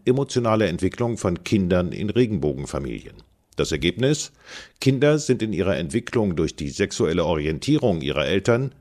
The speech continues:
nicht beeinträchtigt. Im Gegenteil, Kinder und Jugendliche aus Regenbogenfamilien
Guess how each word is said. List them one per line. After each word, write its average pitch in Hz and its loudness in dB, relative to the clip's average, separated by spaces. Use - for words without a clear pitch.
nicht - -2
beeinträchtigt. - -8
Im 107 -2
Gegenteil, 113 0
Kinder 147 4
und 127 0
Jugendliche 143 2
aus 92 2
Regenbogenfamilien 113 0